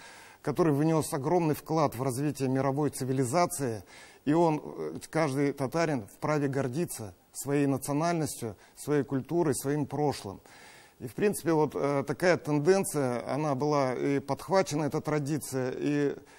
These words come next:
сейчас, в настоящее время, э, мы в Институте истории работаем по самому широкому спектру научных направлений. Это начиная от археологических исследований,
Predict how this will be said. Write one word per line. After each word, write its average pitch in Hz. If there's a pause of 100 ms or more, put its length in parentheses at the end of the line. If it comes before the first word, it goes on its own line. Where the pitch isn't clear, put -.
сейчас, 196
в 139
настоящее 160
время, 160
э, 123
мы 147
в 143
Институте 151
истории 165 (340)
работаем 143
по 139
самому 160
широкому 156
спектру 143
научных 151
направлений. 147 (460)
Это 147
начиная 160
от 135
археологических 151
исследований, 139